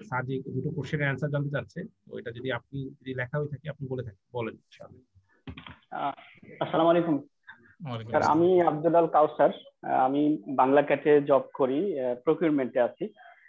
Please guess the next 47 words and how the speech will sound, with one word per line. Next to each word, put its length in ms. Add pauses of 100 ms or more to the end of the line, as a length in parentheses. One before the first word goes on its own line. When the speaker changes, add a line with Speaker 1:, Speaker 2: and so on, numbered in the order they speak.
(140)
Speaker 2:
আমি 180
একটু 260
পরে 320
join 200
করছি 220
স্যার, 200
আসলে 100
আমি 180
সরি 220
যে 60
প্রশ্ন 340
দুইটা 380
আমার 180
লেখা, 440
মানে 340
কি 200
প্রশ্ন 300
করছেন 300
সেটা 140
আমার 220
জানা, 240 (220)
জানা 220
Speaker 3:
আচ্ছা, 240
Speaker 2:
সম্ভব 200
Speaker 3:
আপনি, 120
Speaker 2:
হয়নি। 180
Speaker 3:
আমি 180
প্রশ্নটা 440
আবার 260
বলছি, 540
আপনি 300
আবার 260
বলেন 320
দুইটা 240
প্রশ্ন। 400
প্রথম 360
হচ্ছে 240
আপনার 380
ব্যক্তিগত 540
জীবনে 440 (440)
কোনো 220
change 500
আপনি 260
করার 240
চেষ্টা 340
করছেন 380
কিনা, 320